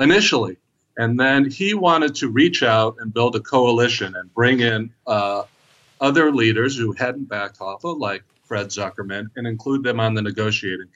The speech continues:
committee. And for that reason, he was fired. And Hoffa brought in uh, someone to negotiate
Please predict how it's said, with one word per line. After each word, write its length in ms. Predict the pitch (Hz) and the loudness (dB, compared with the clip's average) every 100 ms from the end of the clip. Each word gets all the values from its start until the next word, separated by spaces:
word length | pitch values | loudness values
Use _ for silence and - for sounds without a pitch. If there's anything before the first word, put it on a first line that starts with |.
| _ | _
committee. 220 | 92 92 | -10 -10
And 140 | 90 - | -12 -10
for 120 | 110 | -6
that 360 | 117 143 151 123 | 0 2 0 -2
reason, 460 | 113 104 107 107 - _ _ - | -4 -2 -4 -6 -8 _ _ 0
he 120 | 139 | 2
was 240 | 117 110 | 4 0
fired. 420 | - 110 101 87 - _ _ _ _ _ _ | 0 0 0 -4 -14 _ _ _ _ _ _
And 480 | 123 117 113 110 113 | 0 2 2 2 -2
Hoffa 440 | - 160 170 180 117 | 2 2 4 0 0
brought 460 | 131 131 131 - | 2 2 2 -2
in 320 | 113 113 113 117 _ _ _ _ _ | -6 -6 -8 -20 _ _ _ _ _
uh, 100 | 110 | -6
someone 400 | 107 139 123 127 | -4 -4 -4 -6
to 120 | 127 127 | -6 -8
negotiate 720 | 107 113 110 110 110 110 | -6 -4 -4 -4 -4 -4